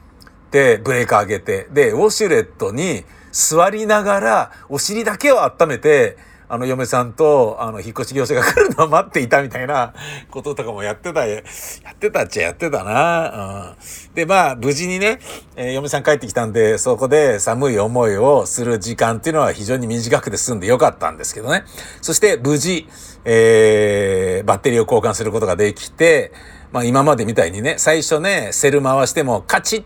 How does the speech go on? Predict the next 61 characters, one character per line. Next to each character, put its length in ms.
つ 100
っ 40
て、 260
ク 100
ル 0
ル 80
ル 240
ル 20
ー 60
ン 20
っ 20
て 100
い 40
う 60
の 80
さ 160
え 40
も 100
言 120
わ 140
ず 160
に、 280
あ 200
の、 260
電 300
源 260
が 100
全 120
く、 40
あ 60
の、 160
エ 100
ン 120
ジ 140
ン 60
全 400
く 60
動 180
か 140
な 60
い 80
っ 60
て 120
い 300
う、 60
「や 200
べ 60
え！」 120
っ 40
て 260
い 240
う 20
状 240
態 220
は 120
全 320
く 60
な 140
く 80
な 100
り、 80